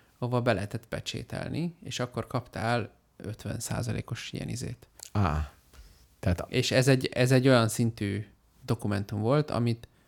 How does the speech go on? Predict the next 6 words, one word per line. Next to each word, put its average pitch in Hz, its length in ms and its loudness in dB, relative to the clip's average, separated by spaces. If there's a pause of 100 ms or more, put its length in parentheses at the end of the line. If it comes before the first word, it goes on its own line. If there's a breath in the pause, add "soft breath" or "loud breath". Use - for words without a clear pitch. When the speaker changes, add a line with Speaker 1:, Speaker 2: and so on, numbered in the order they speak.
(240 soft breath)
Speaker 1:
bármikor 104 760 0
le 82 140 -6
tudok - 260 -10
fénymásolni, - 680 -6
tehát - 280 -8
semmilyen 107 680 -2